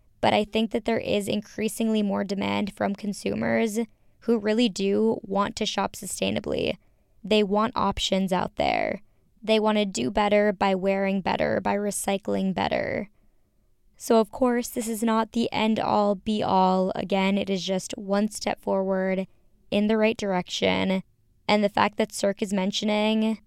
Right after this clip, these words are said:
that there are a lot of other companies in the mix, working with them, trying to propel this mission forward, actually put it in action, I find it to be really encouraging. So if you guys find yourself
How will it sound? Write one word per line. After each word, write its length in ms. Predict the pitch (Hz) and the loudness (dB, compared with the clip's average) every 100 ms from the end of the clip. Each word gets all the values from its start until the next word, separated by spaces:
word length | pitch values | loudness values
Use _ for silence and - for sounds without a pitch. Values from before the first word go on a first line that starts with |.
| _ _ | _ _
that 140 | 208 208 | 0 4
there 100 | 202 | 2
are 60 | |
a 40 | - | 4
lot 200 | 214 208 | 4 4
of 80 | |
other 200 | 220 233 | 4 4
companies 520 | 220 220 214 220 214 220 | 0 -2 0 -2 -2 0
in 80 | |
the 60 | 220 | 0
mix, 600 | 220 214 220 - - - _ _ | 2 2 2 -2 -10 -12 _ _
working 400 | 240 208 214 214 | -2 0 0 2
with 220 | 208 214 | 2 0
them, 440 | - 208 208 214 208 | 2 2 4 2 0
trying 320 | - 202 202 | 0 0 0
to 100 | - | -2
propel 600 | - 214 - 196 202 214 202 | -4 -4 -2 -2 0 0 -2
this 240 | 208 - | -4 -4
mission 340 | 208 - 202 | -4 -2 -4
forward, 600 | 202 - - 226 220 220 - | -4 -2 0 2 2 2 0
actually 400 | 196 - - 202 | -2 -4 -4 -4
put 180 | - 196 | -2 -4
it 120 | 202 | -2
in 160 | 202 - | -4 -4
action, 840 | 190 185 - - 240 240 247 254 - - _ _ - | -4 -6 -6 -2 0 2 2 2 -2 -16 _ _ 0
I 120 | 202 | 0
find 260 | 208 214 220 | 2 0 0
it 80 | - | -4
to 100 | - | -4
be 120 | 196 | -2
really 300 | 185 185 180 | 0 -2 -2
encouraging. 1080 | 180 - - 62 - - - 92 240 226 214 - - _ - _ _ _ - | -4 -6 -6 -6 -6 -6 -6 -6 -6 -6 -8 -18 -20 _ -20 _ _ _ -8
So 200 | - 226 | 0 0
if 160 | - | 0
you 60 | 240 | 0
guys 240 | 240 247 | 0 2
find 260 | - 233 240 | 0 0 2
yourself 640 | 247 - 226 226 233 233 | 0 0 2 2 0 -2